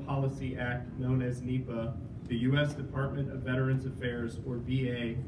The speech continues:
is holding public meetings to gather feedback on the draft programmatic environmental impact statement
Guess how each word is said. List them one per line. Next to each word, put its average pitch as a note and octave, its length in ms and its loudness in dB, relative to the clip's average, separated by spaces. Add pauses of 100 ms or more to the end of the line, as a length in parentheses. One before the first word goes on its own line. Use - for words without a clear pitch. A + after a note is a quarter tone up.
(140)
is A#2 140 -4
holding C3 460 2
public C#3 340 -2
meetings B2+ 500 0 (400)
to B2+ 80 -6
gather A#2+ 420 0
feedback B2 500 0 (380)
on A#2+ 140 -2
the B2 80 -2
draft B2+ 540 2 (200)
programmatic B2+ 640 2
environmental B2 680 0
impact A#2+ 480 -4
statement A2+ 560 -4